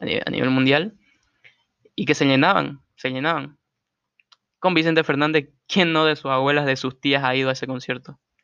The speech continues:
De los dos conciertos fallidos de, <laughs> de Mar Anthony, el de, sí, sí fue,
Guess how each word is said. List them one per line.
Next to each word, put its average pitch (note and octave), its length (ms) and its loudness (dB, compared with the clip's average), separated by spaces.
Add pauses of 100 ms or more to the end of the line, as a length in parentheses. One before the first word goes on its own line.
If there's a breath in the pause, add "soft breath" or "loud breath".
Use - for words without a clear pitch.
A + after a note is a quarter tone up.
(1080 soft breath)
De C3 840 0
los C3 180 0
dos C#3+ 140 0
conciertos D3 480 0
fallidos C#3 420 2
de, B2+ 180 4
<laughs> F3+ 880 -6 (100)
de B2+ 200 0
Mar C3 200 0
Anthony, C#3 520 -4 (840)
el C3 200 -4
de, B2+ 460 -8 (120)
sí, C3 300 -4 (480)
sí - 180 -6
fue, D3 300 -2